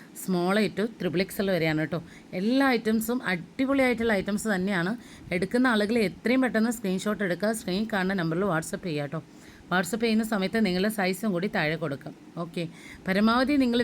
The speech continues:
വീഡിയോ എല്ലാവരിലേക്കും എത്തിക്കാൻ ശ്രമിക്കുക, ഷെയർ ആക്കുക കേട്ടോ. ഈ ഒരു ഐറ്റംസ് എന്ന് പറയുന്നത് small to ഫോർ എക്സ് എൽ വരെയാണ് അവൈലബിൾ ആയിട്ടുള്ളത്. ഇതിൽ മൂന്ന് കളറാണ് അവൈലബിൾ ആയിട്ടുള്ളത് കേട്ടോ. ഈ ഒരു റോംബർ സെറ്റ് എന്ന് പറയുന്നത് ഈ ഒറ്റ കളറിലാണ് വന്നിട്ടുള്ളത് കേട്ടോ. എടുക്കുന്ന ആളുകൾ പെട്ടെന്ന് സ്ക്രീൻഷോട്ട് എടുക്കുക, സ്ക്രീൻ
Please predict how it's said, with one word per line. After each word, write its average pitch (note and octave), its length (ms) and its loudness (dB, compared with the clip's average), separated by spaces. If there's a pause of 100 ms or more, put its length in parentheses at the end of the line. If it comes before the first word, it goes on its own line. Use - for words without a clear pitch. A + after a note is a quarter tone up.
വീഡിയോ G3+ 260 0 (260)
എല്ലാവരിലേക്കും G#3 680 2
എത്തിക്കാൻ F3+ 360 -2
ശ്രമിക്കുക, E3+ 380 -2
ഷെയർ E3 300 0
ആക്കുക D3+ 240 -4
കേട്ടോ. E3+ 160 -4 (480)
ഈ A#3+ 100 4
ഒരു B3+ 140 2
ഐറ്റംസ് A3 280 -2
എന്ന് A#3 140 0
പറയുന്നത് G3+ 300 0
small F3 240 0 (160)
to G#3 140 -2
ഫോർ E3+ 140 2 (100)
എക്സ് A3 160 -6
എൽ G#3+ 120 4
വരെയാണ് F3+ 280 0
അവൈലബിൾ E3+ 340 0
ആയിട്ടുള്ളത്. D#3 340 -2 (400)
ഇതിൽ G3 140 0 (100)
മൂന്ന് G3 260 4
കളറാണ് F3 400 2
അവൈലബിൾ D#3 380 0
ആയിട്ടുള്ളത് C#3+ 340 -2
കേട്ടോ. C#3+ 120 -6 (600)
ഈ A3+ 100 2
ഒരു C4 160 4
റോംബർ G#3 300 2
സെറ്റ് A3 220 -2
എന്ന് A3+ 120 2
പറയുന്നത് F3 380 2 (500)
ഈ F#3+ 120 2
ഒറ്റ G#3+ 160 -4 (100)
കളറിലാണ് F#3 500 2
വന്നിട്ടുള്ളത് D#3 420 0
കേട്ടോ. E3+ 140 -2 (100)
എടുക്കുന്ന G3+ 320 2
ആളുകൾ G3 200 0 (100)
പെട്ടെന്ന് G3 380 0
സ്ക്രീൻഷോട്ട് F#3 460 -2
എടുക്കുക, F3 280 -2
സ്ക്രീൻ F3+ 200 -4